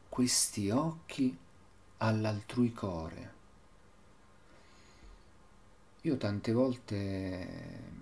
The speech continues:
ripenso a, a questo verso, questo endecasillabo mi torna in mente, a volte quando guardo certi anziani,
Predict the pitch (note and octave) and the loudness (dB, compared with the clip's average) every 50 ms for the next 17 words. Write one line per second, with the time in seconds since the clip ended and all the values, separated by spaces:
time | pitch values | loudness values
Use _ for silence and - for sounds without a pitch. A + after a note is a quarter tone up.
0 | - - - - - - - - - - - - G#2 G#2+ A2 G#2 G#2+ - A#2+ B2 | -16 -16 -18 -20 -20 -20 -20 -20 -20 -20 -14 -10 -6 -4 -4 -2 0 4 4 6
1 | A#2+ A#2+ A#2 A2 A2+ - - G#2 G2+ G2 F#2+ F#2+ F#2 F#2 F#2 F2+ F2+ F2 E2+ E2+ | 6 6 4 2 0 -2 -2 0 0 2 2 2 0 -2 -4 -4 -6 -6 -6 -6
2 | - - - - - - A2+ A2+ - - C#3+ C#3 - - - A2+ G2 F#2 E2 E2 | -8 -10 -12 -10 -6 -6 -6 -4 -2 -2 0 0 0 0 0 0 2 2 0 -2
3 | E2+ - - - - - - - - - - B2+ B2+ - - A2+ A2 G#2 G#2+ - | -2 -4 -6 -6 -8 -8 -10 -12 -8 -4 -2 -2 0 0 0 0 2 0 0 0
4 | A2+ A2 - - D3 C#3+ C#3 B2 A2 G2+ G2 G2 G2+ G2+ - - B2+ B2 A#2 A#2 | 0 -2 0 0 0 2 2 2 2 2 0 0 0 -2 0 0 0 2 2 2
5 | G#2+ G2+ G2 G2 G2+ A2 A#2 A2+ G#2 F#2+ F#2 F2 E2 - - F2 - - - - | 0 0 0 0 0 2 2 2 0 0 -2 -4 -6 -8 -8 -8 -10 -10 -12 -18
6 | - - - - - - - - - - - - - - - - - - - - | -20 -20 -20 -20 -20 -20 -20 -20 -20 -20 -20 -20 -20 -20 -20 -20 -20 -20 -20 -20
7 | - - - - - - A#2+ B2 D#3+ D#3 C#3 - - A2 - - G#2+ G#2 G#2 G#2 | -20 -20 -20 -16 -12 -8 -4 0 2 2 2 2 0 0 2 2 2 2 2 2
8 | G#2+ G2 A2+ A2+ A2+ A2 G#2+ G2 G#2+ G2+ - - G#2 G2 - - A2 G#2+ G#2+ G#2+ | 2 4 4 4 4 2 2 0 -2 -2 -2 -4 -4 -6 -4 -4 -2 -2 -2 0
9 | - - - G2 F2+ F2 E2+ E2+ F2 F2 F2+ F#2+ | 0 -2 0 -2 -2 -4 -4 -6 -6 -8 -10 -14